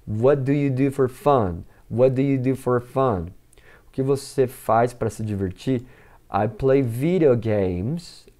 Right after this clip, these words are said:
I play video games. Eu jogo videogame, eu, né? Eu jogo jogos.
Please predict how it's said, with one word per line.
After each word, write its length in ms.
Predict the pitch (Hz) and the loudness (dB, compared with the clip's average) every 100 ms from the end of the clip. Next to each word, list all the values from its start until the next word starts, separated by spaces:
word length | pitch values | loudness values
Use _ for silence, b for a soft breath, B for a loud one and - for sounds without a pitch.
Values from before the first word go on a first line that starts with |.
| - | 0
I 440 | 98 98 98 135 - - | 2 4 2 -2 -6 -12
play 760 | - - 139 120 104 95 104 - | -12 -8 -2 0 0 0 -4 -8
video 1700 | 101 98 101 127 131 127 120 117 113 110 107 - _ 101 101 101 101 | -10 -10 -2 0 2 2 2 2 0 0 -2 -6 _ -2 0 0 -2
games. 680 | 104 98 80 80 - - b b b b - - | -2 -2 -4 -10 -16 -20 b b b b -14 -8
Eu 100 | 98 | -4
jogo 480 | 107 107 123 151 - b b b b _ - | 0 0 0 -2 -6 b b b b _ -10
videogame, 680 | 127 139 165 139 120 139 104 | -4 0 0 2 2 2 0
eu, 180 | 90 82 | -4 -6
né? 360 | 101 120 101 | -6 -4 -4
Eu 40 | 90 | -4
jogo 460 | 95 104 117 95 | -2 -2 -4 -4
jogos. 580 | 90 117 110 87 - - | -2 0 0 -2 -10 -20